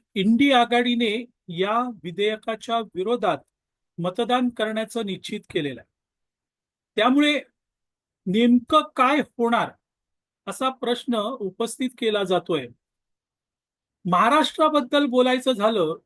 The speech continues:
तर महाराष्ट्रातल्या राष्ट्रवादी काँग्रेस शरद पवार गटाने या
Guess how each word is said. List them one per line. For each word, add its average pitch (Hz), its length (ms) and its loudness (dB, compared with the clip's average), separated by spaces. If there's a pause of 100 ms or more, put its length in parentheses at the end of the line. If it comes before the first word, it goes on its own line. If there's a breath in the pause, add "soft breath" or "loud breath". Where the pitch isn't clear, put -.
(240)
तर 262 300 2 (140)
महाराष्ट्रातल्या 214 1160 0 (720)
राष्ट्रवादी 277 680 -2
काँग्रेस 247 460 -2
शरद 233 360 -4 (140)
पवार 233 280 2
गटाने 214 600 -4 (680)
या 226 480 0